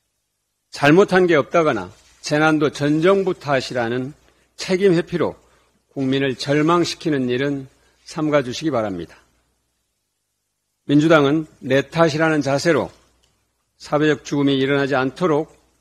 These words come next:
책임 있게 후속 조치와 예방대책 마련에 최선을 다하겠습니다. 서희초등학교 선생님의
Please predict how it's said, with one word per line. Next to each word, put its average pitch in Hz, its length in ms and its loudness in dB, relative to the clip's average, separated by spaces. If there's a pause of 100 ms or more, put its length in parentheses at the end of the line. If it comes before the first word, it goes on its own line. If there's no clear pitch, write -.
(260)
책임 170 360 0
있게 101 360 -8 (320)
후속 - 520 -8
조치와 123 560 -4
예방대책 151 680 -2
마련에 123 380 -2
최선을 131 680 -6 (380)
다하겠습니다. 110 800 -10 (2750)
서희초등학교 185 880 4
선생님의 151 880 2